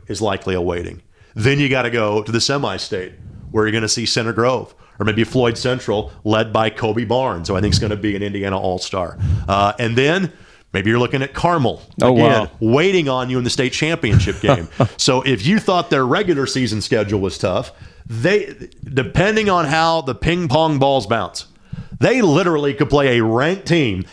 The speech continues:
Speaker 1: every
Speaker 2: <laughs>
Speaker 1: round of the state tournament. But when you go to Warren Central, that's just what you expect.
Speaker 2: Mm-hmm.
Speaker 1: So of the teams to repeat,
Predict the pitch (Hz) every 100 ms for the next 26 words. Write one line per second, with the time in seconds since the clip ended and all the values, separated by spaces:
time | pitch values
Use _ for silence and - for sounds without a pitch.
0 | - - 139 151 160 170 180 190 190 160
1 | - 110 113 151 156 135 127 117 117 -
2 | - 135 143 151 131 147 - 143 127 131
3 | - 214 156 98 85 - - - - 110
4 | 139 147 170 190 185 165 175 165 143 175
5 | 208 - 143 156 156 - 196 190 - 180
6 | 175 170 160 - - 160 110 - 117 110
7 | 143 160 151 135 127 - 151 127 127 -
8 | 185 214 - 185 175 180 170 156 110 -